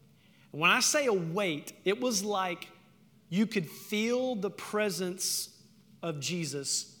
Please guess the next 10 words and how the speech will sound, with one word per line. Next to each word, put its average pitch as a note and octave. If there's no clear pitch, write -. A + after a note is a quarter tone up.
as D#3
tangibly A3
as D#3
I D#3+
could, D3
as D#3
I'm B2+
touching G#3
my G3+
hands. C3+